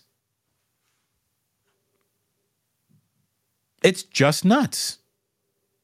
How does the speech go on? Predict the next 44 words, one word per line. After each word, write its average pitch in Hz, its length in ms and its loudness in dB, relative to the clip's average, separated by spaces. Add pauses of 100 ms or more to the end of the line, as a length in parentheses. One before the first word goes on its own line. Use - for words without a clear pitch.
(2250)
And 170 140 2
I 202 160 0
don't 247 160 0
know 196 140 2
why. 180 600 0
I 170 120 2
don't 202 180 0
know 185 180 2
how 196 440 0
this 170 220 -2
happened. - 580 -4 (120)
I 139 80 2
really, 185 540 0
I, 143 140 0 (160)
I 147 80 2
don't. 123 580 -4
I 143 100 2
don't 208 200 0
know 190 200 2
if - 140 -2
there 160 300 0
is, 160 340 0
like, 143 260 -2
a 113 40 -4
catalyst 151 640 -2
moment, 143 460 0 (680)
an 123 100 2
event 123 360 0
horizon. 135 600 0
I 135 100 0
got 127 100 0
a - 20 0
lot 139 200 0
of 131 60 -10
people 147 260 -2
trying 151 260 0
to 135 80 0
blame 135 300 0
this 139 160 -2
on 104 120 -2
E 139 140 0
S 123 180 -2
P 110 240 -2
N. 175 320 0